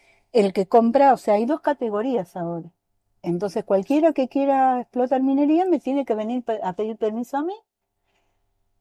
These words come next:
Pero yo para, primero que para enterarte, porque en general lo que hacen es, aparece en el boletín oficial, la adjudicación de tal derecho minero en tal cuadradito, en tal lado,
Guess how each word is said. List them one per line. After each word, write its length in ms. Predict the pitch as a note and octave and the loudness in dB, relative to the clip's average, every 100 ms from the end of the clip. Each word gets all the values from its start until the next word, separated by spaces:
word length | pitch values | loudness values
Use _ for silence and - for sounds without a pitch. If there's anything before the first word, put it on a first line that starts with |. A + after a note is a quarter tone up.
| _ | _
Pero 340 | - G3 F#3+ - | -2 0 0 -2
yo 240 | - C4 C#4 | -6 -4 0
para, 340 | C4+ G#3 - F3+ - _ _ _ - | 2 2 0 -4 -20 _ _ _ -6
primero 400 | G3 A#3+ F4+ F4 | -2 2 2 2
que 100 | F#3+ | 2
para 200 | F#3 F#3 | 2 2
enterarte, 920 | F#3 F#3+ G3+ C4+ D4+ F4 D#4+ F#3+ E3+ _ _ _ _ _ _ _ _ _ | 0 0 2 2 0 -2 0 -2 -6 _ _ _ _ _ _ _ _ _
porque 240 | F3+ E3 F#3 | -4 -2 -2
en 80 | F3+ | 0
general 440 | G3+ G#3+ A#3 C#4 | 0 4 4 6
lo 100 | C#4+ | 4
que 140 | D4+ D#4+ | 6 4
hacen 380 | D4+ - D#4+ | 4 4 2
es, 360 | G#3 A#3 B3+ _ _ _ _ _ _ | 4 -2 -4 _ _ _ _ _ _
aparece 560 | - F#3 F#3+ F3+ A3+ A#3+ | -2 -2 2 4 4 4
en 60 | A3 | 2
el 60 | |
boletín 340 | G#3+ G#3 A#3 A#3 | 0 0 0 0
oficial, 580 | C#4 C4 E4+ E4+ E4 - | -2 2 6 6 4 0
la 160 | F3 | -2
adjudicación 760 | F3 - F3 F3 F3+ - A3 A3 | -2 0 -2 0 -2 -2 -2 -2
de 100 | F#3+ | -2
tal 200 | G#3 G#3 | -2 -2
derecho 380 | G3+ G3+ - G#3 | -2 -4 -4 -8
minero 360 | F#3+ G3 G#3 | -4 -4 -4
en 140 | G3 E3+ | -4 -2
tal 400 | F#3+ G3 G3 F3+ | -2 0 -2 0
cuadradito, 640 | F#3+ F#3+ F#3+ G#3 G#3+ - | 0 0 -2 -4 -8 -8
en 180 | G3 F#3 | -6 -6
tal 240 | G3 G3 G#3 | -6 -6 -2
lado, 360 | A3+ B3+ D#4 | 0 -2 -6